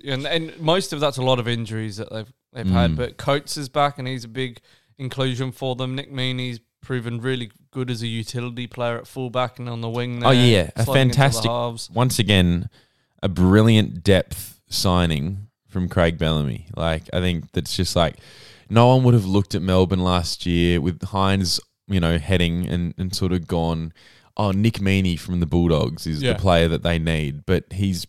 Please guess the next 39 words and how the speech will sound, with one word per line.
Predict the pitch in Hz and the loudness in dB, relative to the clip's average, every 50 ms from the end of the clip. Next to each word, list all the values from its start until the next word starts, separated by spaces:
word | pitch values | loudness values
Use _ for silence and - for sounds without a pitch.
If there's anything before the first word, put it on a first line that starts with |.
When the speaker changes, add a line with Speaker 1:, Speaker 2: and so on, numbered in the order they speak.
| _ _ - | _ _ -4
Speaker 2:
proven | - - 110 107 110 104 110 110 101 | 2 6 6 6 6 6 4 2 2
to, | - - 101 95 90 85 - - _ _ _ _ _ _ _ _ _ _ _ _ _ _ | 2 4 4 4 4 2 0 -8 _ _ _ _ _ _ _ _ _ _ _ _ _ _
he's | - 107 90 | -4 0 4
got | 127 120 - - | 4 4 4 4
the | 120 | 0
capacity | - - 101 - 113 110 107 104 - 117 98 101 95 | -2 -2 -2 0 0 0 0 0 -2 -4 -4 -4 -6
to | 95 | -4
play | - - 98 92 92 | -2 0 2 4 4
every | 95 92 104 104 | 2 2 0 -2
position | 92 101 87 82 90 87 - 101 90 | -2 -4 -6 -6 -6 -8 -6 -6 -6
they've | 85 80 82 | -6 -6 -4
needed | 82 85 85 80 80 | -2 -2 -2 -2 -2
him | 85 80 80 | -4 -4 -4
to. | 80 85 80 78 82 98 104 107 | -4 -2 -2 -2 -2 -2 -4 -4
Speaker 1:
Yeah. | 143 123 - - _ _ _ _ _ _ | -4 -4 -4 -4 _ _ _ _ _ _
Speaker 2:
He's | - 98 92 80 | -4 -4 -2 0
got | - 101 95 - - - | 2 2 2 2 0 -4
the | - 92 | -10 -6
game | 78 - 92 92 98 98 95 | -2 -2 0 2 2 0 0
smart, | 92 - - 98 95 92 92 92 92 - - - - | -2 -2 -2 -2 0 0 0 0 -2 -2 -4 -8 -12
the | - 85 | -8 -6
speed, | - - - - - 95 92 92 90 90 90 87 80 78 76 - | -4 -4 -4 -2 0 0 2 2 2 0 0 -2 -4 -8 -12 -12
the | - - | -12 -12
kicking | - - - 101 - - 98 95 | -8 -6 -6 -4 -2 -2 -2 0
game. | 90 92 90 90 90 90 87 87 90 92 _ _ _ _ _ _ _ _ _ _ _ _ _ - | 0 0 0 2 0 0 -2 -2 -6 -10 _ _ _ _ _ _ _ _ _ _ _ _ _ -4
All | 98 113 120 123 123 | 0 2 4 6 6
of | 113 90 | 4 4
it | 85 73 53 | 2 0 -2
is | 71 95 87 | -2 -4 -2
just | 82 95 95 - - - _ _ _ - | -2 -2 -2 -4 -6 -12 _ _ _ -4
proving | - 110 101 98 90 95 101 98 98 | 0 2 4 4 4 2 2 0 0
so | 90 - - - 107 98 104 107 | 0 -2 -2 2 2 4 4 4
valuable. | 95 98 92 95 95 92 87 85 82 82 | 4 2 2 2 2 0 0 -2 -2 -2
And, | 87 90 90 - _ - | -2 -2 -4 -4 _ -4
and | 98 98 98 101 | -2 0 2 2
Nick | 120 - - | 0 0 0
Meaney | 98 98 104 117 120 110 90 80 | 0 2 2 2 2 0 0 -2
is | 80 92 - | -4 -6 -6
pr-, | - - - - | -10 -12 -12 -12